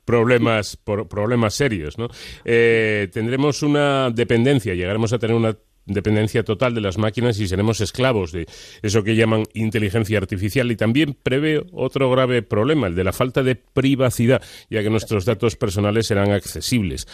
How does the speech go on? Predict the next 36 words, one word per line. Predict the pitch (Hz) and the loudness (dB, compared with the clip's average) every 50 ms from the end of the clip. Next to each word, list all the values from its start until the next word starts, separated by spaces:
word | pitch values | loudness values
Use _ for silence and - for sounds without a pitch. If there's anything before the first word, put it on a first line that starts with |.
| - - - | -20 -16 -6
a | - 92 | -2 0
una | 95 95 95 | 2 2 2
gran | 95 95 95 92 | 2 2 2 0
cantidad | 85 92 85 82 - 90 85 85 | 0 0 -2 -2 -2 -2 -2 0
de, | 85 78 78 76 67 | 0 0 -2 -2 -4
de | 71 82 | -4 -4
empresas, | 82 85 120 123 107 - 98 82 85 | -2 -2 0 0 0 0 -2 -2 0
algo | 147 147 131 104 85 | 2 2 2 0 0
que | 90 87 | -2 -2
ya | 87 | -2
empieza | 87 85 - 87 - - | -2 0 -2 -2 -2 -2
a | 82 | -4
suceder, | - - 82 73 104 127 131 - - | -4 -6 -4 -2 0 2 0 0 -2
¿no? | 123 - | -6 -12
Servidores | - - - - - - - 113 107 113 120 131 135 139 107 107 | -12 -16 -16 -16 -8 -2 0 2 2 4 4 4 4 2 2 2
lejanos | 123 110 - 139 139 147 147 131 - 117 | -2 0 2 2 2 4 2 2 2 2
nos | 117 117 113 98 - | 2 2 2 2 0
vigilarán | 110 107 90 - 113 104 101 107 117 135 131 123 | -2 -4 -4 -4 -4 -2 0 2 2 2 2 2
en | 107 104 | 0 0
todo | - 123 117 110 | 2 0 2 2
momento | 104 104 113 117 107 - 135 139 117 92 | 2 2 2 0 0 2 0 0 0 -2
y | 98 107 110 107 101 | -4 -8 -8 -8 -6
conocerán | - - 113 104 98 87 120 131 147 143 123 - _ | -2 -2 0 0 2 0 0 0 0 0 -2 -6 _
muchas | - 104 107 127 170 170 - 175 156 - | -6 -4 -2 -2 -2 -2 -2 -6 -4 -2
facetas | - 131 - - 139 - - 131 127 - - - - - - - - - - - | -2 -2 0 0 0 2 2 0 0 -2 -6 -16 -20 -20 -20 -20 -20 -14 -6 -4
de | 104 101 113 113 | 0 2 2 4
nuestra | 110 110 113 107 - 107 104 98 | 4 4 2 2 2 0 -2 0
personalidad, | - - 98 92 87 - 98 92 95 98 104 113 117 104 80 - | 0 -2 -2 -2 -2 -4 -2 -2 -2 0 0 2 2 2 0 -2
eh, | 80 82 82 87 87 73 | -6 -8 -6 -6 -6 -4
aficiones, | 92 87 - 110 92 - 127 123 123 123 123 123 123 123 120 110 - - | -6 -4 -4 -4 -2 2 2 2 4 4 2 2 2 0 0 -2 -2 -2
amigos, | 92 90 104 120 127 123 113 120 123 123 120 120 120 113 98 - | -2 0 2 2 2 2 2 2 4 4 4 4 2 0 -2 -2
eh, | 107 101 95 92 92 87 87 87 82 - | -2 -2 0 0 0 0 0 -2 -4 -2
cómo | - 120 113 | -2 0 0
estamos | 107 - - 107 104 104 82 | 0 2 2 2 2 2 0
de | 92 82 | -2 -4
salud, | - 92 92 117 127 127 127 131 127 - | -2 0 2 2 4 4 4 2 0 -2